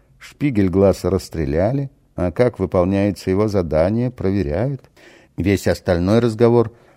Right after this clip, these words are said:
они продолжали на немецком. «Думаете, они придут сюда?» — спросил Шарок.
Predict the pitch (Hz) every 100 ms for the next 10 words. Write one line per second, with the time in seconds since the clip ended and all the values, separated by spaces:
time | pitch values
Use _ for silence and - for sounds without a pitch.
0 | - 98 110 135 131 123 117 101 98 107
1 | 101 98 92 80 65 - - 71 - _
2 | _ _ - 95 151 170 156 - 156 131
3 | 151 143 139 143 196 - 170 107 67 -
4 | - 98 92 - 78 - 85 73 -